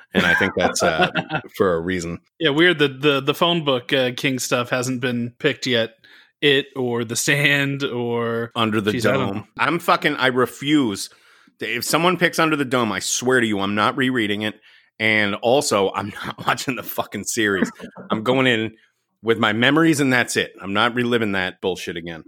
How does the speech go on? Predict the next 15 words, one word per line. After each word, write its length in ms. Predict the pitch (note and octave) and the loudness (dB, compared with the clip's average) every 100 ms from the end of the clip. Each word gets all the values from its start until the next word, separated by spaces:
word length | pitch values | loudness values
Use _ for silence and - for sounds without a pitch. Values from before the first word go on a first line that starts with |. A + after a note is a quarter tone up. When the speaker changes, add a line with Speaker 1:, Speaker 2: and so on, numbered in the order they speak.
| _ - | _ -14
Speaker 2:
<laughs> 80 | - - A5 G5 G#5+ - - - C3+ | -14 -16 -20 -20 -12 -8 -6 -8 -2
Speaker 1:
But 140 | F3+ G3 | 0 2
look, 340 | G#3 - - | 0 0 -6
for 200 | - F3 | -4 -2
anyone 600 | F#3 G#3+ G3 F3+ E3+ D3 | 0 0 2 2 0 0
that's, 520 | C3 A2+ - - - - _ | 2 2 0 -8 -10 -16 _
actually, 480 | D#3 F3 E3 C#3 - _ _ | -2 0 -2 -2 -6 _ _
Fred, 300 | - D#3 C#3+ | -4 -2 0
why 80 | D#3 | 0
don't 120 | E3 | 0
you 120 | B2+ A#2+ | 0 0
do 120 | G#2+ | 0
the 140 | G2+ | -2
honors 340 | E2+ E2 D2+ - | -4 -8 -10 -12
here? 240 | A#1 | -14